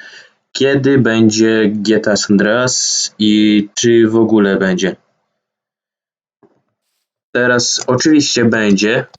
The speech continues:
od razu odpowiadam, będzie G T A San Andreas. Tylko właśnie nie wiem, czy wpierw zacząć od G T A San Andreas,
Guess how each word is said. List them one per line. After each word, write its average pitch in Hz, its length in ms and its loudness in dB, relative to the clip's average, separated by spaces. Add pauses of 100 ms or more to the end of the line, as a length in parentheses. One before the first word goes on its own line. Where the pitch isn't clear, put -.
od 110 120 -4
razu 107 200 0
odpowiadam, 98 540 0
będzie 95 380 0
G 95 140 -2
T 95 100 -2
A 95 60 0
San 95 220 -2
Andreas. 90 600 -2 (960)
Tylko 120 240 -2
właśnie 135 260 -2
nie 117 80 2
wiem, 98 100 2
czy - 120 -6
wpierw 156 220 -2
zacząć 131 320 -2
od 104 180 -4
G 107 180 -2
T 107 120 -4
A 98 40 -2
San 113 380 -2
Andreas, 101 600 -2